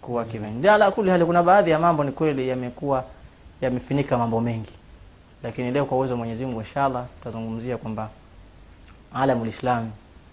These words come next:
Speaker 1: katika zama zetu unahitaji ya ahdathi ambayo yanajitokeza, kwamba kupatikana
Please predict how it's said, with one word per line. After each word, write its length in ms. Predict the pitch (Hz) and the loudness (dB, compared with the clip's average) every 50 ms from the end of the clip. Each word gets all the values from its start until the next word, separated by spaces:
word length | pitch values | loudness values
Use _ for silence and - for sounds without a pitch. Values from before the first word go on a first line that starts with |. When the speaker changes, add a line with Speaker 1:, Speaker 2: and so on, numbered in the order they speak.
| - - - - | -20 -20 -20 -18
Speaker 1:
katika 280 | - 104 - - - 107 | -18 -18 -14 -12 -10 -10
zama 200 | 107 107 107 107 | -8 -8 -8 -6
zetu 360 | 104 123 120 120 - - 107 107 - - - - - - - - - - - - - - - - - - | -6 -6 -6 -8 -8 -14 -18 -18 -20 -20 -20 -20 -20 -20 -20 -20 -20 -20 -20 -20 -20 -20 -20 -20 -18 -14
unahitaji 760 | - 113 107 104 104 101 - 123 123 123 120 110 113 113 113 120 - - - - - - - - - - - - - - 220 | -10 -10 -8 -10 -10 -8 -4 -2 -2 -2 -2 -4 -6 -10 -12 -14 -18 -20 -20 -20 -20 -20 -20 -20 -20 -20 -20 -20 -18 -12 -10
ya 480 | 220 214 214 214 104 - 208 208 202 202 - - - - - - - - - - - - - - - | -8 -6 -6 -6 -6 -6 -8 -8 -10 -12 -16 -20 -20 -20 -20 -20 -20 -20 -20 -20 -20 -20 -18 -6 -4
ahdathi 580 | - 117 - 120 110 123 123 123 120 - 113 | -4 -4 -4 -4 -2 0 0 0 -2 -4 -8
ambayo 260 | 110 110 107 120 117 113 | -8 -6 -4 -4 -4 -4
yanajitokeza, 800 | 110 110 107 104 98 - 107 - - 123 120 117 98 110 107 110 - - - - - - - - - - - - - - - - - | -4 -6 -6 -8 -10 -12 -14 -10 -6 -4 -4 -4 -6 -8 -10 -12 -14 -20 -20 -20 -20 -20 -20 -20 -20 -20 -20 -20 -20 -20 -20 -20 -14
kwamba 260 | - 113 113 110 110 | -10 -8 -6 -6 -6
kupatikana 800 | 104 - - - 110 - - - - 123 120 117 113 113 110 110 | -8 -10 -12 -14 -14 -14 -14 -10 -6 -6 -4 -4 -4 -6 -8 -8